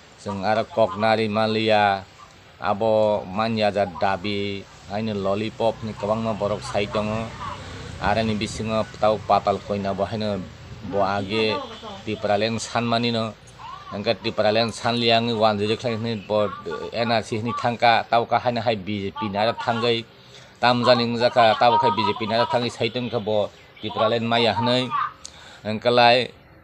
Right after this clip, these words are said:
ang sana musugo Tipraland abo, eh,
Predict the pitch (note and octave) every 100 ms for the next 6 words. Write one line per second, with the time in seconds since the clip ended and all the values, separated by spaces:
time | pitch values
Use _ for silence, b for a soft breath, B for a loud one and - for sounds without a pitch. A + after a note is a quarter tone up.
0 | - - G2+ A#2 A2+ B2 A#2 C3 C3+ C3
1 | A#2+ B2+ C3 - A#2 - A#2+ A#2+ C3 C#3
2 | C#3+ - B2+ C3 C3+ C#3 - - - -
3 | - - - - - A2+ A#2 A2 A2 G#2+
4 | G#2+ G2+